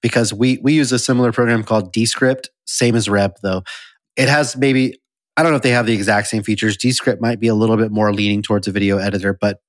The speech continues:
that's another conversation. The point being, same idea. You can take the script,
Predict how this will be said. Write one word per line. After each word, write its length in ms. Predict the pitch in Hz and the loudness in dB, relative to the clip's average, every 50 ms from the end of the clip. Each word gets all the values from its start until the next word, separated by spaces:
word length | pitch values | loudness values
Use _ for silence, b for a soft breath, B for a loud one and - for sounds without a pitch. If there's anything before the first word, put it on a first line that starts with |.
| _ _ - | _ _ -2
that's 220 | 120 117 - - | -2 -2 0 2
another 320 | 117 107 104 104 101 101 | 0 0 0 0 0 0
conversation. 680 | - 107 101 95 98 - - 101 104 - - 104 95 95 B B B B B - | 0 0 -2 0 -2 -2 -2 -2 -2 0 -2 -4 -4 -6 B B B B B -4
The 80 | 123 | -2
point 240 | 107 151 165 160 143 | 2 2 2 4 4
being, 160 | 143 135 123 | 2 0 0
same 240 | 110 - 135 131 131 | 0 0 0 2 2
idea. 400 | 120 113 104 107 107 107 104 95 B B B B B B B | 2 0 0 0 0 0 0 -2 B B B B B B B
You 100 | 120 117 | -4 0
can 140 | - - 120 | 0 0 0
take 260 | - 139 131 131 - | 2 0 0 0 0
the 80 | 120 | -2
script, 520 | 113 - - - 156 147 139 131 - - | -4 -4 0 0 2 2 2 0 -2 -10